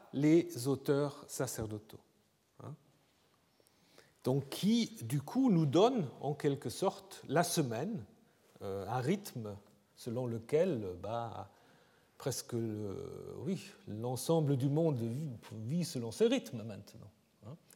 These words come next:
Il trouve, en fait, son origine ici en Genèse un et en Exode seize. Alors, il nous reste maintenant encore la question de la loi avant la loi.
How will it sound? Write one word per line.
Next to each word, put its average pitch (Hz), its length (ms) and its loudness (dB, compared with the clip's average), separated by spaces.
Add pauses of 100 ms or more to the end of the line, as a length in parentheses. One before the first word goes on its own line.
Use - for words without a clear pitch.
Il 85 80 -12
trouve, 185 280 0
en 127 80 0
fait, 165 240 -4
son 98 160 -10
origine 107 440 -6 (480)
ici 175 360 0
en 120 100 -2
Genèse 98 420 -8
un 160 220 -6 (120)
et 127 180 -6 (220)
en 107 100 -10
Exode 117 480 -8 (140)
seize. - 440 -18 (2250)
Alors, 254 240 12
il 233 60 12
nous 214 100 12
reste 262 320 10
maintenant 214 580 6 (360)
encore 190 440 6
la 151 460 6
question 233 680 0 (960)
de 139 120 6
la 147 160 10
loi 185 260 10
avant 143 340 2
la 131 160 2
loi. 120 280 -2